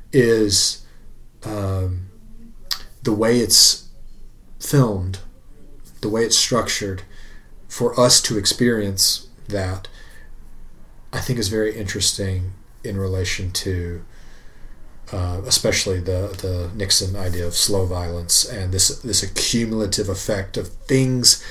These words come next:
accelerating, getting out of control while we go about our busy, uh, seemingly,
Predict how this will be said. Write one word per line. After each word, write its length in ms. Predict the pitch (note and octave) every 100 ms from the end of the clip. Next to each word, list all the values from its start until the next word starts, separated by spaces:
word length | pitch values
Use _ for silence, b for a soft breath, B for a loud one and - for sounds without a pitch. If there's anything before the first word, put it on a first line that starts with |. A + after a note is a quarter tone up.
| B -
accelerating, 760 | - - D3+ D#3+ D3+ D3+ C#3+
getting 240 | B2+ A#2+ B2
out 140 | A#2
of 80 | G#2+
control 560 | A2 G2 A#2 A2+ G#2+ B B
while 180 | G#2+ G2+
we 180 | G#2 G#2+
go 220 | G#2+ G2+
about 340 | F#2 G2 G2
our 140 | G#2 F#2+
busy, 580 | F2+ F#2+ F2 F#2 F2+ - b b b b b - - - - - - - - - - C3
uh, 180 | G2 F#2
seemingly, 800 | - A#2+ G#2+ G2 F#2+ F#2 F2